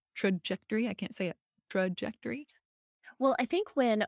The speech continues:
Speaker 2: authors publish their first book, there's some exhaustion that comes after that of, "Oh, the baby's born.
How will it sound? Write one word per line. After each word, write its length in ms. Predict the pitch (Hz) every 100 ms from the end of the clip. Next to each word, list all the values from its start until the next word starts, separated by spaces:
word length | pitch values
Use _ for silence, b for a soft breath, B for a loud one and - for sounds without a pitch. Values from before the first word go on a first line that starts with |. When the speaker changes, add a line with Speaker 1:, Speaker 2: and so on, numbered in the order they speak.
| -
Speaker 2:
authors 400 | 180 180 202 180
publish 380 | - 202 185 175
their 140 | 175 170
first 420 | - 170 - -
book, 240 | 120 139 -
there's 260 | 190 196
some 220 | - 226 233
exhaustion 600 | 220 208 156 - 151 165
that 100 | 156
comes 240 | 208 196
after 260 | 160 156 165
that 300 | 147 147 -
of, 320 | 180 175 - -
"Oh, 160 | 302 262
the 140 | 214
baby's 340 | 214 226 233
born. 360 | - 185 160 170